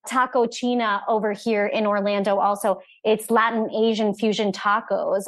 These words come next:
And, you know, when you were talking about tacos, I was like, and we're talking about spice, how about we put some different cuisines together that we've never seen before?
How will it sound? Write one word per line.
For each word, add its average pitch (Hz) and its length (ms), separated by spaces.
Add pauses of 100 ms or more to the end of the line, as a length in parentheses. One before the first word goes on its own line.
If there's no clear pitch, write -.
And, 202 360 (200)
you 233 60
know, 233 80
when 240 160
you 277 100
were 311 100
talking 302 180
about 226 200
tacos, 240 440
I 214 120
was 208 120
like, 208 180 (320)
and 214 180
we're 233 120
talking 240 220
about 202 200
spice, 208 480 (340)
how 247 80
about 320 120
we 294 100
put 254 220
some 247 200
different 214 320
cuisines 202 360
together 202 320
that 190 100
we've 185 100
never 190 200
seen 196 380
before? 190 500